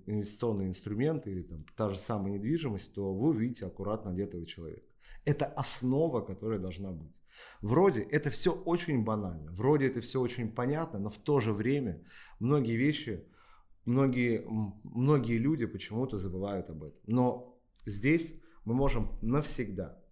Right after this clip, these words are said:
потерять доверие нашего клиента, и уже не, у нас никогда не получится вернуть его обратно. Пятый инструмент — это ваше состояние.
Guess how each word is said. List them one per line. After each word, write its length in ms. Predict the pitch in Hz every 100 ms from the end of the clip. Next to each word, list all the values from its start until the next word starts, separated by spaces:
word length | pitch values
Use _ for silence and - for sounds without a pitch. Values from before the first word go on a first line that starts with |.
| _
потерять 640 | 147 139 117 104 117 123 -
доверие 520 | 98 101 107 113 98
нашего 420 | 92 101 - 98
клиента, 600 | 92 107 120 143 - - - - _
и 60 | 117
уже 260 | 113 120
не, 420 | 117 98 92 101 92
у 40 | 107
нас 260 | 117 113 110
никогда 360 | 98 104 110
не 120 | 113
получится 460 | - 90 98 - -
вернуть 360 | 87 90 90 82
его 120 | 80
обратно. 360 | 76 - - - - - - - - - - -
Пятый 320 | 147 120 92
инструмент — 540 | - - 110 147 151 -
это 180 | - 110
ваше 320 | 120 - 101
состояние. 720 | - 95 - 90 78 -